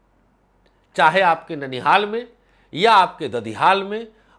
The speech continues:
और moreover, अगर हम आगे बढ़ते हैं, विवाह हो जाता है, तो ससुराल में भी अगर आपके कम उम्र में मौतें हुई हैं,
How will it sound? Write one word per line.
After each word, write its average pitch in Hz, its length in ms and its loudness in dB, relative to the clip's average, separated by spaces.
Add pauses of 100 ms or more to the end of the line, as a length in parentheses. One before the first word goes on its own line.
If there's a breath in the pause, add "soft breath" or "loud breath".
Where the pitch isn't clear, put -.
(160)
और 247 460 6
moreover, 220 560 4
अगर 214 240 -2
हम 202 200 -8
आगे 165 340 0
बढ़ते 160 380 -2
हैं, 165 100 -4
विवाह 170 360 2
हो 190 140 0
जाता 131 400 -4
है, 220 240 -2 (240 loud breath)
तो 269 100 -2
ससुराल 220 840 0
में 254 260 -6
भी 254 180 -4
अगर 226 280 -2
आपके 190 520 -2
कम 208 240 -8
उम्र 185 300 -8
में 185 140 -6
मौतें 165 380 -6
हुई 147 340 -6
हैं, 208 560 -4